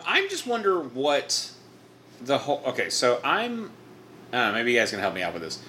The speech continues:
I am having a little problem with e-, either. Okay, it's, it's, it's one of three things. One, the show has gotten incredibly good at a, uh, a, at a, like, double cross, flim flam, you know,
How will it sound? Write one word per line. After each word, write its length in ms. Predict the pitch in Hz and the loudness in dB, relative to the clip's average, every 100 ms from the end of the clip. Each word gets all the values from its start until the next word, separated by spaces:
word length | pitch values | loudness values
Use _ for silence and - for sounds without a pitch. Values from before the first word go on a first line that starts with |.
| - - - - | -18 -18 -20 -8
I 220 | 123 185 285 | 0 2 0
am 120 | 262 | -2
having 360 | 196 185 170 | 0 0 0
a 60 | 143 | -2
little 240 | 135 131 123 - - | 0 -2 -4 -12 -6
problem 580 | 123 113 107 104 107 101 | 0 2 2 0 -6 -8
with 140 | 120 | -2
e-, 180 | 160 208 | 0 0
either. 320 | 175 247 294 160 | 2 2 2 2
Okay, 140 | 147 | 0
it's, 140 | 135 143 | 0 0
it's, 240 | 156 - - - - - - - | 0 -2 -10 -18 -20 -20 -14 -4
it's 140 | 123 | 0
one 140 | 285 277 | 2 4
of 60 | |
three 160 | - 123 | 6 4
things. 280 | - - - - - - - | 4 -6 -12 -14 -16 -14 -6
One, 420 | 131 240 294 262 | 0 0 0 -2
the 100 | 156 | -2
show 400 | - 175 165 156 | 0 4 4 2
has 180 | 139 113 | -2 0
gotten 420 | 127 117 110 113 | 2 2 2 -6
incredibly 640 | 104 107 - - 294 285 190 | -10 -10 0 2 2 0 0
good 440 | 123 113 104 98 - | 2 4 2 -2 2
at 500 | 107 101 95 - - - - - - | 4 4 0 -4 -6 -10 -20 -20 -10
a, 400 | 98 113 110 107 | -2 0 0 0
uh, 60 | 104 | 2
a, 920 | 107 101 98 98 87 87 85 76 80 110 | 4 4 2 0 -2 -4 -6 -6 -4 0
at 60 | |
a, 120 | 104 | 2
like, 220 | 101 92 131 | 0 0 2
double 260 | 131 135 | 2 2
cross, 640 | 127 - 131 123 123 117 - | -4 2 6 8 6 2 -4
flim 460 | - - 135 127 | -6 -4 -2 -2
flam, 680 | 123 127 127 127 123 123 120 - - - - | -4 -2 0 2 0 -2 -6 -14 -20 -20 -10
you 120 | 117 | -2
know, 260 | 117 107 | 0 0